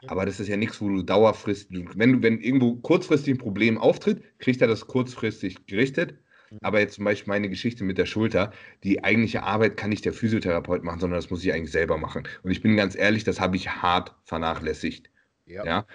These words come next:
Speaker 2: Also, ich habe immer so ein bisschen was gemacht, aber nie richtig. Und jetzt habe ich wirklich, ich habe ein komplettes Programm für meine Schulter, so ganz klassisch im Endeffekt. Erst mobilisieren,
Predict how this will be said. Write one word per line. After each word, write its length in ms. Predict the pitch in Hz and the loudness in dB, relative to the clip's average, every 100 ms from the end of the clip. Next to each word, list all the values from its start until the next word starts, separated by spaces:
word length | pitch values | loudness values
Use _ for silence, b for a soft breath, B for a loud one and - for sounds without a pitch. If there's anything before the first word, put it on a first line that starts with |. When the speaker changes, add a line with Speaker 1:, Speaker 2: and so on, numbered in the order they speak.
| B B B | B B B
Speaker 2:
Also, 320 | 85 85 - - | 0 0 -4 -6
ich 100 | 82 | 0
habe 120 | 113 | 2
immer 120 | 120 | 4
so 60 | 104 | 2
ein 80 | 95 | 2
bisschen 220 | 123 120 | 2 2
was 180 | 107 - | 2 0
gemacht, 340 | 98 127 147 | 2 2 0
aber 200 | 95 95 | -4 -2
nie 180 | 95 95 | -2 -2
richtig. 320 | 107 123 110 | -2 -4 -6
Und 80 | 98 | -4
jetzt 140 | 90 | 0
habe 160 | 101 98 | -2 -2
ich 100 | 92 | -4
wirklich, 280 | 98 95 82 | -4 -6 -6
ich 80 | 95 | -6
habe 200 | - 87 | -6 -8
ein 300 | 90 82 - | -8 -8 -6
komplettes 540 | 92 90 117 120 - | -6 2 0 0 -8
Programm 400 | - 95 95 98 | -6 -2 0 0
für 100 | 107 | -2
meine 240 | 95 92 90 | 0 0 0
Schulter, 480 | 104 107 123 110 B B - | -2 2 2 0 B B -8
so 100 | 95 | 0
ganz 300 | 104 110 - | 0 0 -2
klassisch 440 | 101 98 98 87 | 0 0 -4 -6
im 120 | 90 | -6
Endeffekt. 440 | 92 92 92 87 - _ _ _ _ - - - - | -6 -2 -2 -2 -8 _ _ _ _ -20 -20 -14 -4
Erst 220 | 90 - | -4 -2
mobilisieren, 840 | 104 107 101 98 87 101 98 95 | -4 0 0 -2 0 2 2 -2